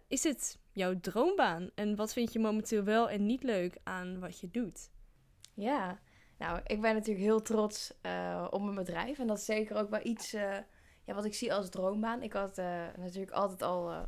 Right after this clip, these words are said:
Speaker 2: vanaf jonge leeftijd dat ik dacht, "Nou, ik, ik wil mijn eigen bedrijf beginnen." Ehm, dus, eh, ja, in zekere zin is het denk ik wel mijn droombaan.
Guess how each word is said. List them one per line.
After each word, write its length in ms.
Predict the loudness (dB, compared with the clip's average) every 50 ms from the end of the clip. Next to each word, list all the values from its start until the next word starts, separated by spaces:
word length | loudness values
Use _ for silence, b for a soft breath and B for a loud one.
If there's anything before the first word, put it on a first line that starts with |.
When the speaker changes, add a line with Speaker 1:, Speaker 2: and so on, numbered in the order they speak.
| -6 -4
Speaker 2:
vanaf 200 | -4 -4 2 6
jonge 220 | 6 8 8 8
leeftijd 280 | 6 4 4 2 0 -4
dat 80 | -4
ik 60 | -4 -4
dacht, 140 | -6 -8
"Nou, 160 | -6 -8 -6 -4
ik, 140 | -4 -4 -4 -4
ik 120 | -6 -4
wil 160 | -2 0 0 0
mijn 160 | -2 -4 -4 -4
eigen 220 | -4 -4 -4 -4 -6
bedrijf 300 | -6 -6 -4 -4 -6 -6
beginnen." 400 | -8 -8 -6 -6 -6 -6 -8 -10 B B B B B B B B B B B B B
Ehm, 420 | B 8 8 10 10 8 4 2 2
dus, 280 | 4 4 4 4 4
eh, 380 | 6 6 6 6 6 6 6 4 6
ja, 200 | 6 6 6 6
in 140 | 6 4 2
zekere 340 | 4 4 4 4 4 0 0
zin 160 | 0 0 -2
is 100 | -2 -2
het 120 | -4 -2
denk 160 | -2 -2 -2 -2
ik 100 | -4 -4
wel 80 | -4
mijn 180 | -2 -2 -2 -2
droombaan. 480 | -2 0 0 0 0 0 -2 -4 -8